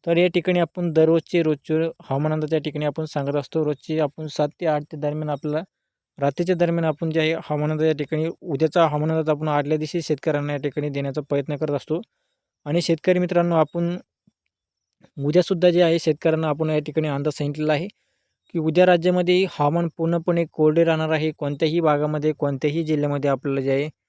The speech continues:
पावसाची शक्यता आपल्याला उद्याच्या दरम्यान पाहायला मिळणार नाही. हवामान पूर्णपणे कोरडे राहील. उद्या, त्याला, उद्याच्याला सुद्धा हवामान कोरडे राहील,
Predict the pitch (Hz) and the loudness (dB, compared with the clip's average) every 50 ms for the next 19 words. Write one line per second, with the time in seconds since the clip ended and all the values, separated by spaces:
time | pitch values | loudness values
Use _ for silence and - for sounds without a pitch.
0 | _ _ _ _ _ _ _ _ - 143 143 147 - 165 147 - 175 - - 151 | _ _ _ _ _ _ _ _ -2 -2 -2 2 0 0 0 0 -4 -4 -4 -8
1 | - - 160 135 165 156 147 143 - - 147 151 147 139 135 147 135 - 151 135 | -6 -6 -8 -4 -2 -2 -2 -2 -2 -4 -4 -4 -4 -4 -4 -4 -4 -4 -4 -4
2 | 143 131 139 143 143 143 - 139 127 123 123 131 127 127 127 127 127 143 151 156 | -2 -4 -2 -6 -8 -8 -8 -6 -4 -2 -2 -2 -2 -2 -4 -4 -4 -4 -4 -4
3 | 156 151 151 185 - _ _ _ _ _ _ _ _ _ _ _ _ - 139 151 | -4 -6 -6 -8 -12 _ _ _ _ _ _ _ _ _ _ _ _ -2 0 2
4 | 160 175 180 180 170 - - 170 165 170 170 160 - 170 165 160 165 143 - - | 2 2 2 0 -2 -4 -4 -2 0 0 -2 -2 -2 -2 0 0 -2 -4 -2 0
5 | 151 151 156 160 165 160 160 160 156 160 175 - - _ _ - 143 151 147 165 | 2 4 4 4 4 4 2 2 2 0 -4 -6 -12 _ _ -6 -6 0 4 4
6 | 165 165 160 - - 170 160 160 165 170 170 160 156 160 170 160 175 170 160 - | 4 4 0 -4 -2 0 2 4 4 2 2 0 0 0 2 2 2 2 2 0
7 | 180 160 170 147 143 143 147 151 156 143 - 160 160 156 165 165 160 156 156 160 | 0 2 2 2 2 2 0 -2 -4 0 2 2 4 4 4 4 2 2 2 0